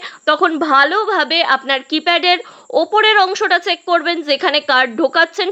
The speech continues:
সেখানে কোনো ডিভাইস লাগানো আছে কিনা সেটা চেক করবেন। এর পাশাপাশি এদিক ওদিক তাকিয়ে দেখে নেবেন, এরকম কোনো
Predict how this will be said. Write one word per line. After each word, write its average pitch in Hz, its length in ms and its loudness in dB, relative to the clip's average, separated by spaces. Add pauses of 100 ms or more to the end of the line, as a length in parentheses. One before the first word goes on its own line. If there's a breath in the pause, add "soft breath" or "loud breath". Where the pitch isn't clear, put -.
সেখানে 392 280 -2 (100)
কোনো 392 120 -2 (100)
ডিভাইস 277 300 0 (100)
লাগানো 262 300 0 (100)
আছে 359 180 -10
কিনা 349 240 -4
সেটা 320 280 -4
চেক 220 140 -4 (120)
করবেন। 185 280 0 (540 loud breath)
এর 277 160 0
পাশাপাশি 381 400 0 (100)
এদিক 294 240 -4
ওদিক 294 240 -6
তাকিয়ে 277 340 -2
দেখে 262 280 -2
নেবেন, 381 200 0 (380 loud breath)
এরকম 381 280 0 (120)
কোনো 370 140 0